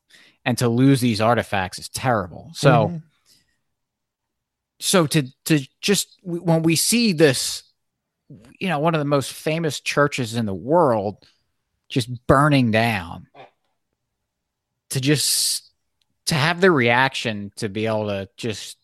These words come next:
Speaker 1: show the world how smart you are, just, uh, really just shows a lack of human empathy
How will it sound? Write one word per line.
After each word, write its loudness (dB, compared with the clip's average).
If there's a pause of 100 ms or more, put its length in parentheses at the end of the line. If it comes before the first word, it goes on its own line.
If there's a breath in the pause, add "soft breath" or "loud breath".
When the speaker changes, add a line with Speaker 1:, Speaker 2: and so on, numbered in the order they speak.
Speaker 1:
show 0
the -4
world -2
how -8
smart -6
you -2
are, -2 (1500)
just, -6 (260)
uh, -2
really 2
just -2
shows 2
a -4
lack -2
of -6
human -2
empathy -8